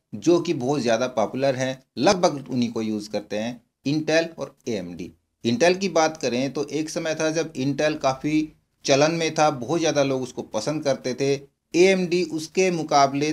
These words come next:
थोड़ा सा डाउन था, लेकिन जब से एएमडी Ryzen आया है, उसने Intel को मात दे दी है। Intel को लगने लगा था कि उसको ऊपर उठने के लिए कुछ ना कुछ नया करना पड़ेगा, तो Intel लेके आया था जनरेशन इलेवन सीपीयू,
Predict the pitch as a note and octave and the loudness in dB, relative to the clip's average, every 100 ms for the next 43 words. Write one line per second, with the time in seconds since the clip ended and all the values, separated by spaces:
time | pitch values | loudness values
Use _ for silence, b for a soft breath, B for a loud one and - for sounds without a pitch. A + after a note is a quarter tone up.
0 | D#3 F#3+ G3 D#3+ C3+ A#2 C3 - _ - | -4 -2 2 2 2 0 0 -2 _ -4
1 | G#2+ G#2 F#2+ F#2 E2+ - _ _ A#2+ G#3+ | 2 2 2 -4 -8 -10 _ _ 2 4
2 | A3 G3 G3+ D3+ D#3 D#3+ G#3 E3+ E3 E3 | 4 2 2 2 0 2 0 0 0 0
3 | D#3+ A#2+ B2 F3 D3 A#2+ A2+ B2 C#3 - | 2 4 2 0 2 2 2 0 -4 -6
4 | _ - E3+ G#3 D3+ B2+ C3 - F3+ F#3+ | _ -8 -4 -2 0 -2 -2 -4 -6 -2
5 | E3 B2 A#2 C3 D#3 A2+ G#2 A#2+ A2 A2+ | 0 0 0 -2 -2 -2 2 2 2 -4
6 | G#2+ A2+ A#2+ A#2+ - _ _ _ _ - | -4 -4 -2 -2 -6 _ _ _ _ -2
7 | E3 G#3 A3 A3+ A3+ E3+ D#3 G#3 F#3 C#3 | 0 4 4 4 4 4 4 4 4 4
8 | B2+ C#3+ C#3+ E3 D#3 F3 E3 F3+ - F#3+ | 2 4 2 2 0 -4 -4 -4 0 2
9 | F#3 F3+ G#3+ F#3+ F#3+ F#3 F3 D3+ E3+ F3 | 2 4 2 2 0 -2 0 2 2 2
10 | G3+ A3 G#3+ G3 F3 E3 E3 D#3+ C3 D#3 | -4 -2 0 -2 0 4 4 4 0 0
11 | - C3+ A#2 B2 D3 D3 _ - D#3+ E3+ | -2 -2 0 2 2 0 _ -8 -6 -4
12 | E3+ F#3+ G3 F3+ F3 F3+ E3+ B2+ D3 D3 | 0 4 6 4 4 4 6 6 2 0
13 | B2+ C#3+ E3 G3 G#3 G3+ - C#3+ C3+ C#3+ | 2 2 2 2 0 -4 -2 4 6 6
14 | G3 G#3+ F3+ D#3 C3+ C3 D#3 D#3+ | 6 2 0 -2 -2 0 -2 -2